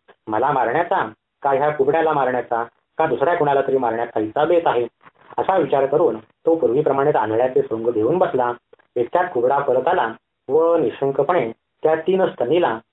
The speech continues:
त्याने आलिंगन दिले. आंधळ्याने ते पाहिले आणि जवळ काही शस्त्र दिसेना, तेव्हा नेहमीप्रमाणे तो कुबड्याजवळ गेला आणि त्याचे पाय धरून त्याला त्याने जोराने गरगर फिरवले आणि त्या तीन स्त-, स्त्रीच्या अंगावर फेकून दिले.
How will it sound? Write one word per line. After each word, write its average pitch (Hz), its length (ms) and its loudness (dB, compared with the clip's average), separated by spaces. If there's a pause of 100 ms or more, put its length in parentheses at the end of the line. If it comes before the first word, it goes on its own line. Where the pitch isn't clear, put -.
(200)
त्याने 120 200 0
आलिंगन 160 440 4
दिले. 143 220 4 (460)
आंधळ्याने 135 420 0
ते 143 160 0
पाहिले 165 420 0 (280)
आणि 135 100 -4
जवळ 135 300 2
काही 147 240 2
शस्त्र 131 340 -2
दिसेना, 143 460 -2 (460)
तेव्हा 135 320 0 (440)
नेहमीप्रमाणे 147 680 2 (400)
तो 175 80 4
कुबड्याजवळ 120 560 2
गेला 160 300 2 (360)
आणि 131 120 0
त्याचे 131 280 -2
पाय 151 320 2
धरून 147 320 2 (460)
त्याला 135 400 2
त्याने 131 340 0
जोराने 131 380 2
गरगर 120 300 2
फिरवले 160 420 2 (340)
आणि 120 100 -2
त्या 147 200 2
तीन 180 260 2
स्त-, 135 260 0
स्त्रीच्या 131 380 -2
अंगावर 117 400 0
फेकून 180 340 2
दिले. 156 200 4